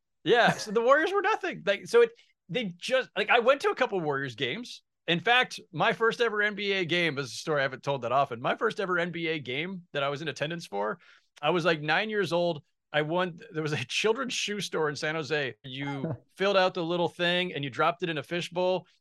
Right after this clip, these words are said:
Speaker 1: and they'd had a weekly drawing or something. There was a drawing to be ball boy for a day, and my name got drawn.
Speaker 2: Oh, wow.
Speaker 1: And I was, <laughs> was Warriors ball boy for a day when I was, like, nine years old. You know, I, I, I, you know, swept the key during timeouts and did some, I,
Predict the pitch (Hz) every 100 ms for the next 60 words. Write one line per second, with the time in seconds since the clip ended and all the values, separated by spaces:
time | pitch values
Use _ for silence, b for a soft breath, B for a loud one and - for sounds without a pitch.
0 | _ 143 147 139 151 156 143 135 170 165
1 | 143 117 135 170 175 175 185 180 202 190
2 | 165 151 127 139 170 185 139 143 110 123
3 | 190 151 127 - 123 113 117 127 139 135
4 | 131 131 131 190 165 131 113 110 107 110
5 | 127 120 _ _ _ - 135 135 139 127
6 | 123 _ _ - 139 151 156 127 - -
7 | - 165 - 123 117 - 185 147 139 147
8 | 175 160 151 147 147 135 135 139 135 B
9 | B B 131 131 135 135 131 117 123 135
10 | 131 123 113 120 120 117 - - 123 113
11 | 113 117 113 90 120 110 110 - 104 113
12 | - - 147 143 143 - 139 131 127 123
13 | 117 123 123 117 117 117 113 98 113 117
14 | 113 113